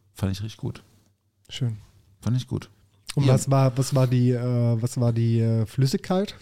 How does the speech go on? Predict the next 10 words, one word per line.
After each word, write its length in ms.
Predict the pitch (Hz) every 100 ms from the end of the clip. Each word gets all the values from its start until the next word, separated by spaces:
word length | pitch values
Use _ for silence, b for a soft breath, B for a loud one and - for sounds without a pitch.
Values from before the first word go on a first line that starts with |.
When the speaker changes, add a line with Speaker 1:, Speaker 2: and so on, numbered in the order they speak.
| -
Speaker 2:
die 60 |
du 120 | 156 160
benutzt 320 | 165 170 -
hast 160 | 180
dafür? 300 | 180 - 196 240 _ _ -
Speaker 1:
Ähm, 720 | 110 110 110 107 107 107 107 - _ _ _ _ _ _ _ _ _
äh, 80 | 110
Weißwein 840 | 98 95 90 90 90 107 - 180 214 _ _ _
Speaker 2:
Ja. 220 | 120 117 147 _ _ B B B _ _
Speaker 1:
und 640 | - 117 113 113 113 113 113